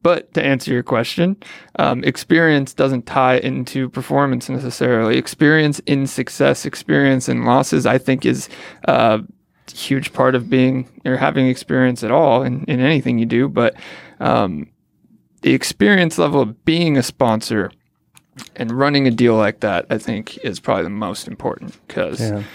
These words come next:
Speaker 1: you could be
Speaker 2: I would
Speaker 1: knowledgeable
Speaker 2: agree.
Speaker 1: about every piece we've talked about, but if you don't know how to report to your investors or you don't know how to
Speaker 2: You get in a lot of trouble.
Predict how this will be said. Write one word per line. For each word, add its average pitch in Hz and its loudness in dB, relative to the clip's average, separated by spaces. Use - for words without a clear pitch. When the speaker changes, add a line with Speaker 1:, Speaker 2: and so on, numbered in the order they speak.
Speaker 1:
you 180 -6
could 151 0
be 139 2
Speaker 2:
I - 2
would 123 -2
Speaker 1:
knowledgeable 117 4
Speaker 2:
agree. 104 4
Speaker 1:
about 101 -4
every 127 2
piece 120 -2
we've 120 -4
talked 117 -2
about, 143 2
but 117 2
if - -12
you 120 2
don't 127 4
know 123 4
how 127 2
to 123 4
report 120 -2
to 151 -6
your 131 2
investors 131 2
or 123 0
you 120 2
don't 120 2
know 120 2
how 120 2
to 113 -2
Speaker 2:
You 120 -2
get 117 2
in - -2
a 104 2
lot 107 4
of 104 -4
trouble. 107 2